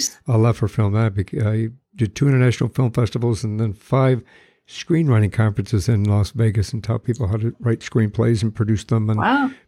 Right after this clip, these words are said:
Speaker 1: pitch them and these kind of things. And a, a documentary film, actually. So
Speaker 2: Nice.
Speaker 1: we, we actually have a lot in common. Yes, we do. So I know that you, you talk about one husband, but I know that you've been married before,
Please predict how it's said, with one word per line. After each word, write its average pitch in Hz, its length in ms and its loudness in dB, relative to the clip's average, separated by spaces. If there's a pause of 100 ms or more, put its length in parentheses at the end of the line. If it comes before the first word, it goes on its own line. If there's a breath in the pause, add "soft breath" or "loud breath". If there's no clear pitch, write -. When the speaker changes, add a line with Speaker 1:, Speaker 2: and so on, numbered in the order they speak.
(120)
Speaker 1:
pitch - 260 0
them 135 380 2
and 117 320 0
these 104 220 -2
kind 110 180 -4
of 98 100 -10
things. 107 380 -6
And 143 220 0
a, 139 340 0
a 123 40 2
documentary 127 500 2
film, 135 260 0
actually. 127 440 -4
So 113 360 0 (640 soft breath)
Speaker 2:
Nice. 349 240 2 (500)
Speaker 1:
we, 120 80 0
we 127 60 4
actually 117 240 2
have 113 240 2
a 110 60 2
lot 107 240 -2
in 120 100 -12
common. 120 380 -8 (1500 soft breath)
Yes, 113 220 -2
we 131 80 -2
do. 131 240 -4 (120)
So 170 180 2
I 151 60 4
know 170 160 4
that 151 200 0
you, 135 220 0
you 113 60 -4
talk 139 180 2
about 117 180 2
one 123 200 2
husband, 104 360 0
but 101 120 2
I 110 80 4
know 113 120 2
that 104 160 -4
you've 110 100 -4
been 101 160 0
married 104 220 0
before, 107 480 -6